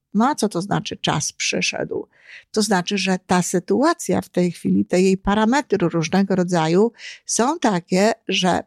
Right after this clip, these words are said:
pewne rzeczy są możliwe, że warto jest robić różne rzeczy. Druga historia to jest to, że na przykład, y, uważamy, że coś jest niemożliwe,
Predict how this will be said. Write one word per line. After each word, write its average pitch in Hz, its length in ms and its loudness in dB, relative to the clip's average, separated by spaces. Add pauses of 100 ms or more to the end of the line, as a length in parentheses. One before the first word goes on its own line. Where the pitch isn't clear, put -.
pewne 220 380 0
rzeczy 220 240 0
są 180 180 -2
możliwe, 185 600 0 (280)
że 180 200 0
warto 190 340 0
jest 170 220 0
robić - 320 -4
różne - 340 -2
rzeczy. - 340 -6 (580)
Druga 330 240 2 (100)
historia 175 680 0 (200)
to 233 120 2
jest 247 300 -2
to, 190 360 -2 (400)
że 208 140 2
na 208 120 2
przykład, 240 680 -4 (140)
y, - 100 2 (120)
uważamy, 190 640 0
że 170 140 -2
coś 190 260 -2
jest 175 200 -2
niemożliwe, 180 760 0